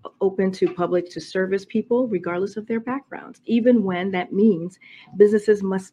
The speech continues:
incidentally, um, uh, engage in speech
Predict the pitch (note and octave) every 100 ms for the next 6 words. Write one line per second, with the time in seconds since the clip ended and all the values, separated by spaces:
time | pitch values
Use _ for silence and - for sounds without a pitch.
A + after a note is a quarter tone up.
0 | _ G3+ F#3+ F3 E3 G3 A#3 A3 E3+ E3
1 | F#3 - - _ D#3+ D#3+ D#3 - - E3
2 | - - - G3+ F#3 F#3 F#3 G3+ G3 -
3 | F#3+ G3+ -